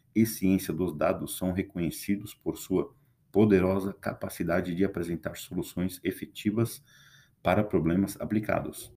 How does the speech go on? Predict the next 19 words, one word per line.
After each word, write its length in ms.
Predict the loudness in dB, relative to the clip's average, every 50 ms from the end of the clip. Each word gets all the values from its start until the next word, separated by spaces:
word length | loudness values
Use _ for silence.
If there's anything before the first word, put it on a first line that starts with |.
| -14 _ 0
Exemplo 420 | 2 4 6 4 6 6 4 4
de 80 | 4 2
pesquisa 520 | 0 -2 -2 0 2 4 4 4 4 2 0
operacional 640 | 0 0 2 2 0 2 0 0 0 0 0 0 -2
para 180 | -2 -2 -2 -2
a 40 |
cadeia 460 | -2 -4 -4 2 4 6 6 6 6 4
de 140 | 2 -2
suprimentos. 760 | -4 -4 -4 -2 0 0 0 0 0 -2 -6 -12 -18 -20 -20 _ _ _ -20 _ _ _ _ _ _ _ _ _
No 120 | 6 8 10
mundo 260 | 10 10 8 6 4
de 100 | 4 4
hoje, 380 | 4 6 6 4 4 0 -4 -6
nós 320 | -4 -2 -2 -2 -2 -2
esperamos 500 | -6 -6 -2 0 0 2 2 0 -2 -4
que 120 | -6 -8
os 100 | -8 -8
produtos 480 | -8 -8 -6 -2 -2 -2 -2 -4 -8 -12
que 300 | -6 -4 -4 -4 -4